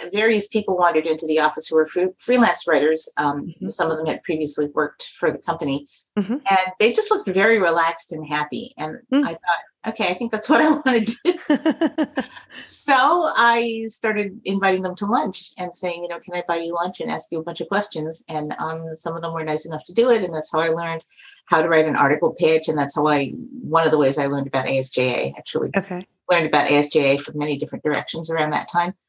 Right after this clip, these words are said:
Speaker 2: Uh-huh.
Speaker 1: Um, and, you know, so, um, I decided that I wanted to freelance, and I, um, kind of set myself a, you know,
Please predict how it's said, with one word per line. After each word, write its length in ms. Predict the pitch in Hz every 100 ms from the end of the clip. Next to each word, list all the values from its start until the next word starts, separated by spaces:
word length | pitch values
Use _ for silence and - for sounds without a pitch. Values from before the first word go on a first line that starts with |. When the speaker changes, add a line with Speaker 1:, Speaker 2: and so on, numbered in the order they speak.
| _ -
Speaker 2:
Uh-huh. 220 | 208 220 311 - 196 202
Speaker 1:
Um, 260 | 202 208 - -
and, 500 | 196 202 220 220 202 202
you 80 | 254
know, 380 | 233 254 240 -
so, 760 | 202 233 220 214 208 208 190 -
um, 580 | 196 190 190 185 180 - _ _
I 640 | - 170 175 170 160 165 156
decided 420 | 180 - 160 160
that 160 | 156 -
I 480 | - 160 165 151 147 _ _ _ -
wanted 520 | 143 156 147 143 143 _ _ -
to 220 | - 139
freelance, 520 | - 269 240 151 -
and 120 | 156
I, 240 | 151 147 - -
um, 400 | 147 131 73 - _ _ _ _ -
kind 180 | - 156
of 60 | 147
set 220 | 151 127
myself 380 | 139 - 135 131
a, 140 | 123 -
you 120 | - 139
know, 220 | 110